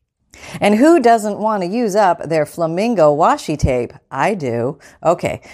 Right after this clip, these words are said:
so I like the color of this one. So I'm just gonna go ahead and put some washi tape down either side. And you can extra glue the washi tape because you don't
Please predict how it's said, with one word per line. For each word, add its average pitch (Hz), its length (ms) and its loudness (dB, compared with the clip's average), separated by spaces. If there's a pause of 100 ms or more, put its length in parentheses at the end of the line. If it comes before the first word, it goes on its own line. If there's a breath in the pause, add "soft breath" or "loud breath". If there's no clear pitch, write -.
(120 loud breath)
so 147 380 2
I 147 80 -4
like 170 180 -2
the - 80 -8
color 165 340 -4
of 135 120 -6
this 143 200 -8
one. 220 360 -6 (280)
So 160 120 -4
I'm 180 100 0
just 226 160 -4
gonna 262 160 2
go 208 120 2
ahead 185 320 4
and 147 380 -6
put 196 140 -8
some 165 100 -8
washi 156 300 -6
tape 202 220 -6
down 151 260 -4
either 151 320 -2
side. 170 640 -2 (380 soft breath)
And 147 420 -2
you 170 80 -4
can 175 160 -6
extra 208 400 -4
glue 220 380 0
the 202 80 0
washi 190 420 0
tape 208 320 -4
because 160 400 -6
you 151 80 -4
don't 160 240 -6